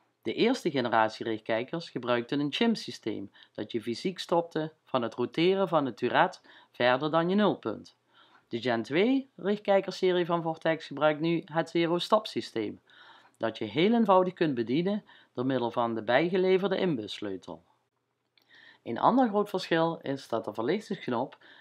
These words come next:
nu in de parallaxknop verwerkt zit en niet meer,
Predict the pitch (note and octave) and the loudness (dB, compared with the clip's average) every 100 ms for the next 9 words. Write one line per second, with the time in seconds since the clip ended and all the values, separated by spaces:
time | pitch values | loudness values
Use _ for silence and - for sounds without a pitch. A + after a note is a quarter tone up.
0 | _ B2+ C3+ D#3+ - C#3 B2 B2 A3 A#3+ | _ -2 0 -2 -4 -4 -4 0 2 2
1 | B2+ G#2+ - - A#2+ G#2+ - A#2 A2+ G#2 | 0 -4 -8 -6 -6 -6 -8 -4 -2 -4
2 | G#2+ - - - _ - G#2+ C#3 E3+ F#3 | -8 -12 -14 -14 _ -8 -6 -6 -6 -4
3 | F3 F3+ | -4 -6